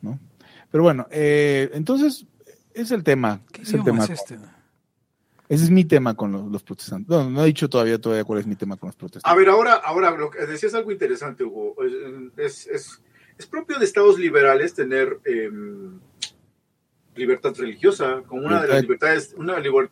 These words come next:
Speaker 3: una de las libertades de conciencia, ¿no? O sea, es
Speaker 1: Sí, es, es,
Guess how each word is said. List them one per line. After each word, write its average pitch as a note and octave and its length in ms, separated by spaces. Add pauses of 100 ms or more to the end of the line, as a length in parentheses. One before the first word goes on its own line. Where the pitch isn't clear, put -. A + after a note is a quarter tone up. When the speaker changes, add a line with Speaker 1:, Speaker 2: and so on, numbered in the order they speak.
(160)
Speaker 3:
una D#3 400
de F#3+ 60
las C#3+ 120
libertades C3+ 380
de D3+ 80
conciencia, B2+ 640
¿no? B2 220
O - 40
sea, A2 220
es - 320
Speaker 1:
Sí, G#3+ 180
es, F3+ 280
es, F#3 280